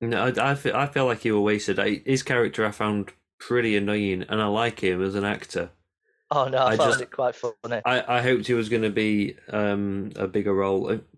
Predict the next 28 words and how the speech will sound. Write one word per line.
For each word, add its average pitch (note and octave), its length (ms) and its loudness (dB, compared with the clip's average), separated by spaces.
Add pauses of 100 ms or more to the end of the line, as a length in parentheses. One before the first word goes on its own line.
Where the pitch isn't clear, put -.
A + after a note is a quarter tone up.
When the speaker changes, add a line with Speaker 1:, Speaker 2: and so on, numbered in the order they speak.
(280)
Speaker 1:
I B2 100 0
think C3 180 0
we B2+ 140 2
s-, - 240 -8
we A#2+ 80 -2
spoke - 360 0
about G#2 260 0
before G#2+ 400 2
that F#2+ 160 -2
maybe G2+ 320 0
he G2 100 2
was G2 140 0
gonna G2+ 160 0
play G2 240 2
Reed F#2+ 260 0
Richards, F#2+ 480 -4
but F#2 240 -2 (260)
no. - 220 -6 (1400)
Unfortunately A#2+ 800 0
not. F2+ 520 -4
He A2+ 80 -2
would A2 140 0
have G#2+ 100 -4
been A2+ 160 0
a A2 60 0
good G2+ 220 0
Reed F#2+ 200 -2
Richards. - 600 -6